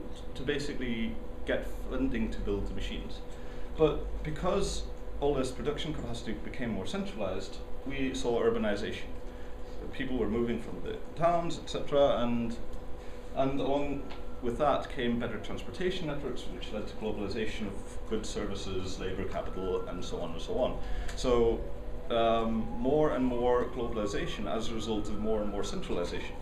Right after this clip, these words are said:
It's a bit contradictory, somehow paradoxical, but, you know, that's kind of what happened. And because the machines themselves were so expensive and so powerful, then,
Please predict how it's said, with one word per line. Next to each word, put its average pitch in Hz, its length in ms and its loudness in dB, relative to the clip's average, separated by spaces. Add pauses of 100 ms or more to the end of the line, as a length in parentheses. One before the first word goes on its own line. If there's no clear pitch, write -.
(120)
It's - 220 -4
a 156 40 -4
bit 156 220 -2 (380)
contradictory, 123 760 -2
somehow 113 380 0
paradoxical, 110 640 0
but, - 260 0 (540)
you 139 60 2
know, - 140 2 (340)
that's - 240 2
kind - 180 0
of - 60 0
what 143 140 2
happened. - 300 0 (440)
And 175 340 4
because 185 480 -2
the 175 80 -2
machines 165 520 -2
themselves 147 500 0
were 104 100 2
so 143 300 2
expensive 147 540 -2
and 98 140 0
so 127 540 2
powerful, 127 500 -2 (600)
then, 143 340 2